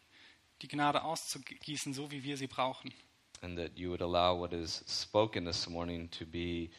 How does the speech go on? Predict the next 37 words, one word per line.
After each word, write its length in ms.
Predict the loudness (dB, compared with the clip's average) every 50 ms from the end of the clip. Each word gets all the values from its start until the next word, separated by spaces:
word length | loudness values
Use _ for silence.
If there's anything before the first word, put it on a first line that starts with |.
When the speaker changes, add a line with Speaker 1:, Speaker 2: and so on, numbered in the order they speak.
| -20 -20 _ _ _ _ -14
Speaker 2:
appropriate 800 | -14 -6 0 2 2 2 2 2 2 4 4 4 2 -2 -6 -10
and 220 | -8 -8 -8 -8
to 80 | -6 -4
be 120 | -2 -2
aligned 440 | 0 0 0 0 0 0 -2 -4 -6
with 140 | -6 -8 -6
what 240 | -6 -6 -6 -6
you 220 | -6 -8 -8 -8 -8
want. 480 | -6 -6 -8 -8 -8 -12 -16 -18 -18 -20 _ _ _ _ _ _ _ _ _ _ -20 -20 -20 -20 _ _ -16
Speaker 1:
Und 140 | -14 -12 -10
dass 140 | -10 -8 -4
das, 280 | -4 -4 -4 -4 -6 -8
was 140 | -8 -6
wir 200 | -4 -4 -4 -4
heute 260 | -4 -4 -6 -6 -6 -4
Morgen 440 | -2 -2 -2 -2 -2 -4 -6 -8 -10 -14 -20 -20 -20 -20 -20 -20 _ -20 -20 _ _ _ _ _
sagen 380 | -6 0 4 4 4 4 2 0
werden, 200 | -2 -2 -2 -2
angemessen 580 | -4 -4 -2 -2 -2 -2 -2 -2 -2 -2 -2 -2
ist 280 | -2 -2 -2 -4 -4 -6
und 320 | -8 -8 -8 -8 -8 -10 -14 -20 -20 -20 -20 -20 -20 -20 -20 -20 _ -20 -20 -20 -20 -4 2
damit 240 | 2 2 4 2 0
übereinstimmt, 640 | -2 0 0 0 2 2 0 0 0 -2 -4 -6
was 140 | -8 -8 -8
du 120 | -8 -6 -6
möchtest. 560 | -6 -6 -6 -8 -8 -8 -8 -8 -8 -10 -10 -14 -20 _ _ _ _ _ _ _ -20 -18 -12
Speaker 2:
We 180 | -8 -6 -4 -4
ask 220 | -4 -4 -6 -6
it 80 | -6 -6
in 100 | -8 -6
Christ's 460 | -2 2 4 4 4 2 0 -2 -2
name 200 | -4 -6 -6 -6
and 80 | -8 -10
for 280 | -8 -4 -2 -2 0
his 280 | 0 0 -2 -2 -2 -2
sake. 280 | -2 -4 -6 -10 -14 -18 -20 -20 _ _ _ _ _ _ _ _ _ -20 -20 _ _ _ _ _ _ _
Speaker 1:
Wir 280 | -8 -4 -4 -2 -2